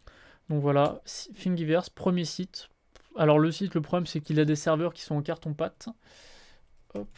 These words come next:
Factory. Ça, deuxième site, pas mal. Alors plus de choses un peu payantes.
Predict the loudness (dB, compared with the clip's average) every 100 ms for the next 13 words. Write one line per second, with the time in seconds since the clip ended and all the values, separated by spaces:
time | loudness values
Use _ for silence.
0 | -20 -20 -18 -18 -14 -12 -10 -10 -12 -18
1 | -20 -20 -20 -20 -20 -20 -20 _ _ -20
2 | -6 0 0 2 0 0 -2 -2 -8 -10
3 | -2 0 4 4 2 0 -2 -2 -4 -2
4 | -2 0 0 0 0 0 0 -4 -10